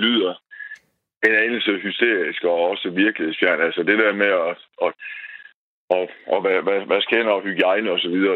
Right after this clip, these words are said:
det, det, det, det er jo ganske udmærket. Men, men de der ting med at, at eksempelvis ikke at må takle, det, det tager jo i hvert fald nogle, en,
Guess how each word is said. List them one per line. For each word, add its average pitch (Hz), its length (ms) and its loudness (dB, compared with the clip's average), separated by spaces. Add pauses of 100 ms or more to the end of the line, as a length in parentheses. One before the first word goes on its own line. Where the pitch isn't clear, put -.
det, 95 80 2 (140)
det, 113 80 0 (240)
det, 95 120 -2
det 95 80 -2
er 110 80 0
jo 98 100 0
ganske 104 280 -8
udmærket. 101 440 0 (480)
Men, 101 120 2 (100)
men 95 180 0
de 113 120 0
der 104 100 0 (140)
ting 131 120 0 (140)
med 95 100 2 (220)
at, 80 100 0 (260)
at 87 80 -2 (140)
eksempelvis 101 540 0
ikke 101 140 0
at 95 80 -6
må 85 40 -6 (160)
takle, 101 280 -4 (600)
det, - 160 4
det 202 80 2
tager 107 180 2
jo 101 60 0
i 113 60 2
hvert 123 180 -2
fald 117 120 2 (220)
nogle, 101 180 -2 (320)
en, - 80 -4